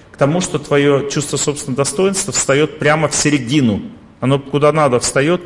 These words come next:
и человек может быть виноват, но он может быть прав при этом. В чем он прав? В том, что он себе признался в своей вине.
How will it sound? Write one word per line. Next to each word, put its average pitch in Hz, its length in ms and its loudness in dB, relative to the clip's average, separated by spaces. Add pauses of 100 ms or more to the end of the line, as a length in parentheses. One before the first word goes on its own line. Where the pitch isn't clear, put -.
(300)
и 127 80 -4
человек 170 320 2
может 170 240 2
быть - 200 -4
виноват, 160 520 2 (260)
но 135 140 4
он 143 140 4
может 143 340 0
быть 113 260 -6
прав 127 380 2 (280)
при 107 140 0
этом. 92 300 -2 (240)
В - 60 -20
чем 165 200 0
он 131 100 2
прав? 127 400 0
В - 20 -18
том, 170 180 0
что 160 180 -2
он 135 80 0
себе 131 220 -6
признался 131 720 0
в - 40 -14
своей 101 260 -6
вине. 92 320 -6